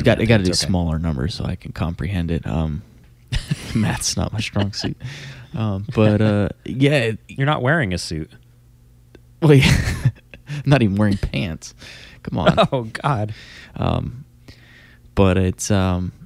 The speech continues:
Speaker 2: it's, yeah, it's really hard to not, to, to get out of that negative rut, um, of thinking about it that way.
Speaker 1: Oh,
Speaker 2: And
Speaker 1: it's awful.
Speaker 2: 'cause
Speaker 1: Yeah.
Speaker 2: it, it becomes all-consuming.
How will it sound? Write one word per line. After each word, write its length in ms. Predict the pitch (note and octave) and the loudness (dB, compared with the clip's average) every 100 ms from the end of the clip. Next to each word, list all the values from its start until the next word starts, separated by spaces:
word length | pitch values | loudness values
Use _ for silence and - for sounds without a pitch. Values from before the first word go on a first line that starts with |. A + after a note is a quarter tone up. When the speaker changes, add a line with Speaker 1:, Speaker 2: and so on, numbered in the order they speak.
| - - - - - - - - | -20 -20 -20 -20 -20 -20 -20 -6
Speaker 2:
it's, 240 | - - - | -4 -2 -2
yeah, 180 | C#3+ | 0
it's 240 | B2+ F2 - | 0 -2 -2
really 300 | A2+ C#3 B2+ | 0 2 2
hard 400 | G#2 G#2 A#2+ - | 2 0 0 -2
to 400 | E2+ D2 D#2 D2+ | -4 -2 -2 -4
not, 560 | E2 E2 E2 D2+ D2+ - - _ _ - - - - | -4 -4 -4 -4 -4 -8 -18 _ _ -20 -16 -16 -6
to, 240 | - F#2 F#2 | -4 -2 -2
to 160 | G#2+ | -2
get 200 | F#2 F#2 | 0 0
out 160 | F2+ F2 | 0 -2
of 60 | E2 | -2
that 140 | C#2+ | -4
negative 600 | D#2+ F2 F2 F2 C#2+ - | -4 -2 -2 -2 -4 -6
rut, 300 | C#2 D2+ D2 - _ - - - - _ - | -4 -4 -6 -10 _ -20 -20 -20 -20 _ -6
um, 360 | - D2 C#2+ C2 - - _ - | -2 -2 -2 -6 -12 -20 _ -10
of 80 | F#2 | -10
thinking 320 | - F#2 D#2+ | -4 -2 -2
about 260 | E2+ D#2+ D2+ | -2 -2 -2
it 160 | C2 - | -4 -6
that 240 | G#1+ G#1 | -6 -4
way. 340 | D#2+ D2 G#2+ - | -2 -2 -6 -2
Speaker 1:
Oh, 80 | G2+ | 0
Speaker 2:
And 80 | D2+ | 0
Speaker 1:
it's 120 | C2 | -2
awful. 440 | A2 D#3+ - D2+ - | -4 -6 -10 -14 -4
Speaker 2:
'cause 220 | - - | -2 -2
Speaker 1:
Yeah. 60 | E2 | -4
Speaker 2:
it, 180 | - - - - - _ _ _ _ _ _ - | -8 -14 -20 -20 -20 _ _ _ _ _ _ -6
it 200 | G#2+ - | -6 -4
becomes 840 | F#2 - F#2+ F2+ F2 - - - _ - - | -6 -4 -4 -2 -4 -6 -10 -16 _ -14 -6
all-consuming. 920 | F#2+ G2+ - F2+ - G#2 G#2 F#2+ | -2 -2 -4 -6 0 2 2 0